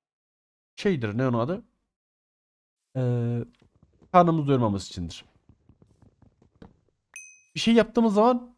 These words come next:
bir gelişim daha alıyoruz. Şu an açıldı mı? Açılmamış daha. Ne yapacağız? Bir adet masa. Ding. Dediğim gibi her bir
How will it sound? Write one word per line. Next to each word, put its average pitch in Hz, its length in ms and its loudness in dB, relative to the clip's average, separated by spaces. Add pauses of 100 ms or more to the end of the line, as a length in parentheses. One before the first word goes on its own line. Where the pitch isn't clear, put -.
(160)
bir 170 60 -8
gelişim 147 380 -2
daha 87 100 0
alıyoruz. 80 480 -10 (1000)
Şu 180 140 2
an 190 120 4
açıldı 196 360 -2
mı? 190 220 -2 (1600)
Açılmamış 104 480 -4
daha. 139 240 -8 (1300)
Ne 233 60 6
yapacağız? 240 540 0 (960)
Bir 175 100 0
adet 185 300 -2
masa. 143 440 0 (840)
Ding. 185 340 0 (1120)
Dediğim 220 240 4
gibi 117 340 0
her 196 420 4
bir - 460 -2